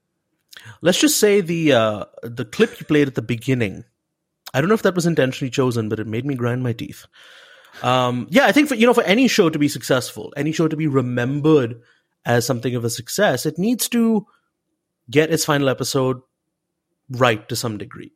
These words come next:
You know, w-, what right is, is of course very subjective, all of that. Um, but I think this one drops the ball in a few major ways. And I think one of the biggest ones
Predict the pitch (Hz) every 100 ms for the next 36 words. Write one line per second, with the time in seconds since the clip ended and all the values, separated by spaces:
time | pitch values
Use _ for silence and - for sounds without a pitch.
0 | _ _ _ - 117 117 117 - 123 131
1 | 139 131 135 120 123 123 123 123 113 104
2 | 104 - - - - - 110 156 156 151
3 | 147 143 147 117 117 117 123 123 - _
4 | _ _ _ _ - 131 131 127 131 -
5 | _ _ _ _ _ _ - - 151 175
6 | 240 233 131 139 156 143 139 120 110 -
7 | 113 104 104 104 107 98 101 107 - -
8 | - - _ - _ _ _ _ - 120
9 | 120 117 117 127 160 139 147 139 117 143
10 | 208 - 151 131 117 117 120